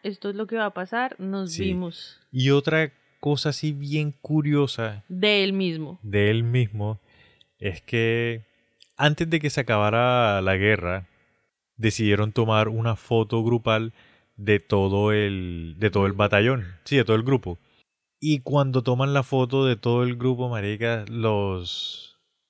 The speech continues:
Speaker 2: pues los, ¿cómo se dice? Los
Speaker 1: ¿Como los compañeros? ¿Los del grupo? ¿Los
Speaker 2: Sí, los del grupo en
Speaker 1: pilotos?
Speaker 2: Sí,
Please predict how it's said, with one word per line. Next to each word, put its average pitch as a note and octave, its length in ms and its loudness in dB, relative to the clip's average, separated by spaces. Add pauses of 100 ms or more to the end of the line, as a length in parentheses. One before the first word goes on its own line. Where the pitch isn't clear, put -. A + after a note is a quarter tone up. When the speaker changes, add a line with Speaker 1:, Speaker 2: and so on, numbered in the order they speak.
(1160)
Speaker 2:
pues G2+ 180 2
los, F2 760 0 (260)
¿cómo G#2 200 -14
se A2 100 -8
dice? F#2+ 160 -10
Los F2 80 -10
Speaker 1:
¿Como D3 160 -4
los - 100 -6
compañeros? G#3+ 960 -4
¿Los F#3+ 440 -4
del F3+ 420 -4
grupo? C4+ 380 -2
¿Los A3+ 540 -6
Speaker 2:
Sí, - 180 0
los C3+ 180 6
del A2 140 2
grupo A#2 300 4
en C3+ 60 4
Speaker 1:
pilotos? A#3 440 2 (1080)
Speaker 2:
Sí, G#3+ 260 0